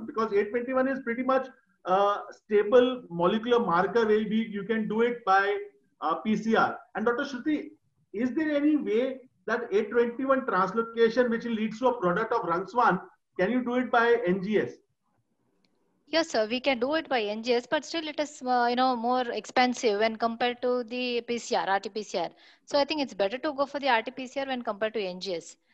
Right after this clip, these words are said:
Speaker 2: But I would like to say that, uh, we can go for both flow as well as P C R.
Speaker 1: Because there will be the higher concordance.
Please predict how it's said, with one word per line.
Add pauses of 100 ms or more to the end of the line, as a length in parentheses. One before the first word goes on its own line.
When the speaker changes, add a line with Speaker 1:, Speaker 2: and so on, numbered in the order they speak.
(400)
Speaker 2:
But
I
would
like
to
say
that,
uh,
we
can
go
for
both
flow
as
well
as
P
C
R. (1600)
Speaker 1:
Because
there
will
be
the (160)
higher
concordance.